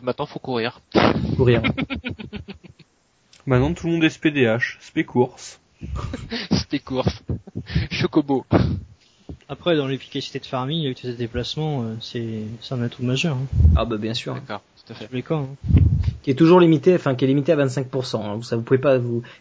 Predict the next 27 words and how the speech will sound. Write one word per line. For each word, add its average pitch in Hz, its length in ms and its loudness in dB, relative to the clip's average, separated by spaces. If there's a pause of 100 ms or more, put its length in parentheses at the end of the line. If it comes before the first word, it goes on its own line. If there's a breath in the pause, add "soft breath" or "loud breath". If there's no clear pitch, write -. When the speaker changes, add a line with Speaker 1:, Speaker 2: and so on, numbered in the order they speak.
Speaker 2:
quel - 140 -6
que 139 100 2
soit 143 280 4
le, 117 220 4
les 113 80 0
chiffres - 260 -4
que 127 80 -2
vous 123 180 0
avez, 139 180 6
que 156 60 0
vous 123 120 0
utilisez 127 280 2
entre, 127 320 2
entre 135 240 2
vos 131 140 8
parangons 139 480 2
ou 127 40 4
vos 120 140 4
loots 131 180 0
d'objets, 131 460 6
vous 127 160 2
ne 120 60 4
pouvez 127 160 6
pas 143 120 2
dépasser 131 360 2
ce 123 100 0
seuil. 120 260 -6